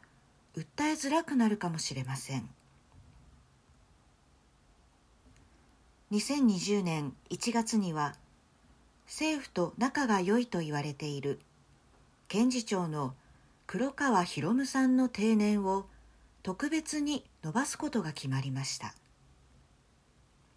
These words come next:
今回法律を変えるのは、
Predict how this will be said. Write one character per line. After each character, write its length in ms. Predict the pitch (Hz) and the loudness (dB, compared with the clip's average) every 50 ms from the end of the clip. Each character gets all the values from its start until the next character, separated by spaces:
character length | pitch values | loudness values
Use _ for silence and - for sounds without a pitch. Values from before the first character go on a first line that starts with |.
| _ _ _ _ _ _ _ _ _ _ _ _ _ _ _ _ _ _ _ _ _ _ _ _ - - - _ _ _ _ _ - _ _ _ _ _ | _ _ _ _ _ _ _ _ _ _ _ _ _ _ _ _ _ _ _ _ _ _ _ _ -20 -20 -20 _ _ _ _ _ -20 _ _ _ _ _
今 240 | - 262 294 302 285 | -2 0 0 0 2
回 240 | - 233 220 202 160 | 2 2 2 2 0
法 260 | 131 - 170 185 208 | -2 0 2 2 4
律 280 | 226 233 226 - 233 | 4 2 2 2 2
を 80 | 226 220 | 2 2
変 220 | 226 214 214 220 | 2 2 2 4
え 40 | 220 | 4
る 80 | 220 220 | 4 4
の 160 | 202 170 151 | 4 2 0
は、 220 | 147 135 131 135 | -2 -2 -4 -4